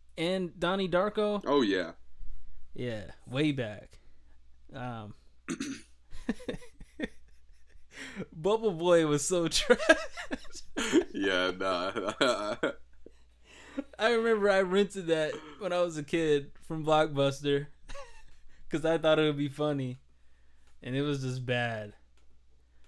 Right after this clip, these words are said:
Speaker 1: I forgot that was him, though. I didn't know that was him at the time.
Speaker 2: Mm-hmm.
Speaker 1: Um, yeah, man, Jake. I could talk about Jake. I've already said on here I think Jake is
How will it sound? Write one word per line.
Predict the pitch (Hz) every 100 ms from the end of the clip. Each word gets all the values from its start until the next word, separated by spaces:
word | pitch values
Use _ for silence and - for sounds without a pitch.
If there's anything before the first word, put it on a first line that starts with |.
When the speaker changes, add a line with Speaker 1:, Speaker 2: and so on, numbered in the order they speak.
| -
Speaker 1:
I | 262
forgot | 262 220 208
that | 190
was | 185 151
him, | 180 160
though. | 135
I | 135
didn't | 185
know | 160 151
that | 143
was | 135
him | 147 139
at | 127
the | 123
time. | - 135 131 123 - - -
Speaker 2:
Mm-hmm. | 104 104 101 98 - - - - - - - -
Speaker 1:
Um, | 135 131 131 127 - - - - - - _ _ _ - -
yeah, | 151 131
man, | 123 123
Jake. | 127 160 156 - - - - - - - - - -
I | 147
could | 165
talk | 143 139
about | 131 131 127
Jake. | 147 131
I've | 139 214
already | 190 147 135
said | - 170 165
on | 135
here | 135 127
I | 127
think | 127 123
Jake | 131 127
is | 117 -